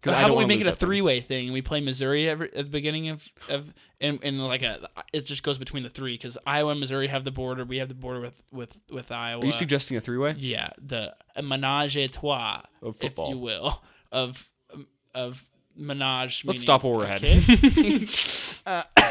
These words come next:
Speaker 1: Anyway,
Speaker 2: so, yeah.
Speaker 1: Nebraska and Iowa playing for the lamest trophy in the country, and, uh, I, I can see from, okay,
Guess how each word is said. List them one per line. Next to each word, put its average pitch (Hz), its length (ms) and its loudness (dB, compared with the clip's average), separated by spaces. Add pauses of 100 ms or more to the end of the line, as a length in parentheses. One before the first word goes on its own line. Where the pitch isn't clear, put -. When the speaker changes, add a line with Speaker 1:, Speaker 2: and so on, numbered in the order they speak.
(240)
Speaker 1:
Anyway, 214 280 12
Speaker 2:
so, 208 280 8
yeah. 175 180 8
Speaker 1:
Nebraska 208 420 8
and 185 80 6
Iowa 180 180 8
playing 170 300 4
for 151 280 2
the 147 200 -2
lamest 143 420 2
trophy 143 360 -2
in 131 80 -4
the 127 80 -4
country, 147 480 0 (360)
and, 123 340 0
uh, 110 380 0 (1500)
I, 165 280 -4 (380)
I 165 140 4
can 208 200 -4
see 151 480 -6 (160)
from, 147 340 -8 (960)
okay, 107 220 0